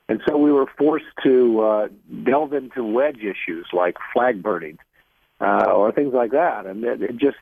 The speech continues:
uh, it didn't suit the, the party well. And, and, uh, we've now kind of taken up a standard that is not, uh, familiar to us. This anti-trade, uh, you know, isolationism, uh,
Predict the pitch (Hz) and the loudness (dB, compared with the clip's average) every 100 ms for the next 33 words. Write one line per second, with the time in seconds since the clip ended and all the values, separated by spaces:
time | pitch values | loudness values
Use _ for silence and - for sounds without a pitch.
0 | - 127 123 110 - _ 120 120 139 113 | -2 0 0 -4 -14 _ -2 0 -2 -2
1 | - 147 139 - - - 110 104 117 - | -2 0 0 -2 -8 -2 0 -2 -6 2
2 | 135 123 101 104 110 131 135 104 95 - | 2 2 0 0 2 2 -2 -6 -12 -18
3 | _ _ _ _ _ 110 107 104 107 104 | _ _ _ _ _ 0 2 2 2 4
4 | 104 98 104 104 110 127 135 131 135 117 | 2 0 0 0 0 2 2 0 0 -2
5 | 104 - - 123 120 117 - - - 127 | -2 -4 0 0 0 -4 -6 -6 -2 0
6 | 151 127 110 110 107 110 101 113 131 131 | 2 0 -2 -2 -2 -4 -2 0 2 0
7 | - 131 120 123 107 _ - 117 135 156 | -2 0 2 2 -2 _ -2 2 2 2
8 | 135 117 - 196 202 85 - - - - | 2 -2 -4 -2 -2 -6 -10 -18 -20 -20
9 | _ _ - 104 - 107 127 123 127 113 | _ _ -2 -2 0 2 2 2 0 0
10 | 98 - 123 120 120 117 113 - _ _ | -2 -4 0 0 0 -2 -4 -10 _ _
11 | _ _ _ 113 104 101 101 - _ 113 | _ _ _ -2 0 0 -2 -6 _ 0
12 | 104 98 92 110 120 - 107 120 - 117 | 2 2 2 0 0 0 2 2 0 -4
13 | 110 110 113 - 123 110 107 104 | -4 -4 -4 -2 0 2 0 -2